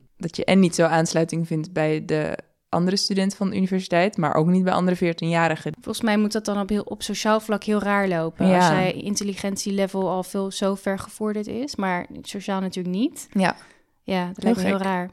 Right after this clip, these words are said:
Speaker 1: Hm.
Speaker 2: Na verschillende extra opleidingen gevolgd te hebben aan prestigieuze Britse scholen, werd hij, toen hij op de Saint Catherine's College in Cambridge studeerde, gescout door de overheid. Uiteraard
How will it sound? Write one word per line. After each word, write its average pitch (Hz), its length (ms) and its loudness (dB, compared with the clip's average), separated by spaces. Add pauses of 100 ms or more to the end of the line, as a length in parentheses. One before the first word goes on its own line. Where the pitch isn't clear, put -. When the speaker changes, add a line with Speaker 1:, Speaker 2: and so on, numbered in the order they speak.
Speaker 1:
Hm. 196 200 -2 (500)
Speaker 2:
Na 208 180 2
verschillende 269 480 4
extra - 340 -6
opleidingen 190 540 0
gevolgd - 400 -8
te - 60 -10
hebben 170 340 -8
aan 180 280 -6
prestigieuze 226 720 0
Britse 214 340 -6
scholen, 190 600 -2
werd 208 220 0
hij, 196 360 0 (120)
toen 247 180 0
hij 220 240 2
op 208 160 -10
de 196 80 -8
Saint 262 380 0
Catherine's 254 600 -2
College 226 680 -4
in 202 180 -6 (140)
Cambridge 240 720 2
studeerde, 175 760 -6 (480)
gescout 254 720 0
door 233 120 -2
de 220 100 -2
overheid. 170 680 -6 (260)
Uiteraard 196 840 -2